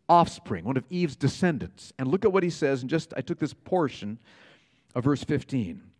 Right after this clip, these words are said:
God says to the serpent, "He," that is one of Eve's descendants, some human being, "he shall bruise your head, and you," the serpent, "shall bruise his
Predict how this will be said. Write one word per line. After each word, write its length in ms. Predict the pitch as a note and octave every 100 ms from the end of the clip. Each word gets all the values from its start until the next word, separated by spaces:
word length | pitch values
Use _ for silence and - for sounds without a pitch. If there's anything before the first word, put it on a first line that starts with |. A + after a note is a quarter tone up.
| _ -
God 280 | B2 D#3 F#3+
says 220 | - F#3
to 100 | -
the 80 | F#3
serpent, 480 | - B2+ A2 A#2+ - - _
"He," 640 | - A3 A3 A2+ F#2+ D#3+ D3 _ _ _ _ _ _ _
that 120 | B2
is 220 | C3 A#2+
one 200 | - C#3+
of 200 | D#3+ - - -
Eve's 440 | D3+ D#3+ D3 - - _ _
descendants, 840 | B2+ - G3+ F3 G#2 D#3 - - - _ _ -
some 200 | D3+ D3+
human 300 | E3+ D#3+ D3+
being, 320 | E3+ B2+ B2+
"he 540 | C#3+ G#3 D#3+ A#2 D3+ - _ _ _ _ _ _
shall 320 | - - F#3 D#3+
bruise 480 | D3+ G3 G3 A#2+
your 260 | C3+ F#3 F#3+
head, 480 | D#3 E3+ D#2 - - - _ _ _ _ _ _ _ _ _ _ _ _ _ _ _ _ -
and 200 | C#3 B2
you," 560 | A#2+ A#3 F3+ F2 B2 C#3+ - _ -
the 80 |
serpent, 600 | - G3 F3+ - F#2 - - _ _ _ _ _ -
"shall 240 | - E3
bruise 360 | A#2 D3+ E3 -
his 420 | E3 D3 B2